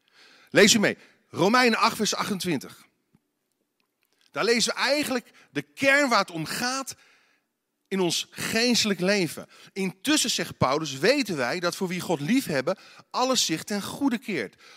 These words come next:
Voor hen die volgens zijn raadsbesluit geroepen zijn. Want wie hij tevoren heeft gekend, heeft hij ook tevoren bestemd om gelijkvormig te zijn aan het beeld van zijn zoon, aan het beeld van Jezus Christus."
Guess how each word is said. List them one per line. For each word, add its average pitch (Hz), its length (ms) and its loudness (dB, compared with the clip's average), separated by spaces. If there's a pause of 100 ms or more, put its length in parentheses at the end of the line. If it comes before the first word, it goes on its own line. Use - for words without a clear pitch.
(140)
Voor 170 280 0
hen 156 360 -4
die 185 240 -8 (120)
volgens 156 280 -6
zijn 131 180 -6
raadsbesluit 156 800 -4
geroepen 240 440 -8
zijn. 110 300 -10 (720)
Want 151 240 0
wie 208 140 0
hij 180 160 2
tevoren 247 520 -4
heeft 165 200 -2
gekend, 185 400 -2 (320)
heeft 180 200 2
hij 165 100 0
ook 147 160 0
tevoren 254 520 0
bestemd 151 500 -4 (260)
om 175 160 -6
gelijkvormig 185 840 0
te 143 120 -6
zijn 120 360 -2 (220)
aan 220 140 -2
het 165 180 -2
beeld 160 320 0
van 208 140 -4
zijn 208 200 0
zoon, 180 380 0 (280)
aan 156 120 -10
het 170 160 -6
beeld 127 300 -4
van 190 160 -6
Jezus 127 420 -4
Christus." 214 640 -6